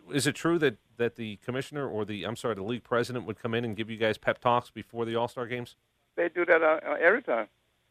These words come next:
Speaker 2: Each, each, uh, I don't know about now because we don't have American
Speaker 1: Right.
Speaker 2: League and National League. I, the time that I played, each guy had a choice to come in and, and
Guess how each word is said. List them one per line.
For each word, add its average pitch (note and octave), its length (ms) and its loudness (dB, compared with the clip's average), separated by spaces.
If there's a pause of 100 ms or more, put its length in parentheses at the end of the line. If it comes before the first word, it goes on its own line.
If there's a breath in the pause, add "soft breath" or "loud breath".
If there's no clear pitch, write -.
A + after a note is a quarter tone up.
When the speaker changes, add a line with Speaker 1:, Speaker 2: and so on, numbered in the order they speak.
(320)
Speaker 2:
Each, G3+ 140 -4 (140)
each, E3+ 180 -2 (140)
uh, E3+ 40 0
I D3 320 4
don't D#3 140 2
know D#3 120 0
about C#3+ 280 2
now F3 240 2
because C3+ 400 -4
we C#3+ 100 -10
don't C#3+ 280 -4
have F3 260 4
American A#2 540 0
Speaker 1:
Right. B2+ 80 -2
Speaker 2:
League B2 120 -6
and B2 140 -12
National B2+ 440 -4
League. A#2+ 120 -8
I, A#2+ 160 -4 (640)
the B2+ 80 -8 (120)
time D3 360 4
that B2+ 140 -2
I D#3 240 6
played, C3 420 -4
each D3+ 160 -10 (160)
guy C3+ 400 4
had C3 160 -2
a B2 100 -2 (120)
choice C#3+ 320 -2
to C3+ 40 -20
come B2+ 300 -10
in B2+ 320 -6 (420)
and, B2 360 -2 (200)
and A#2+ 460 -6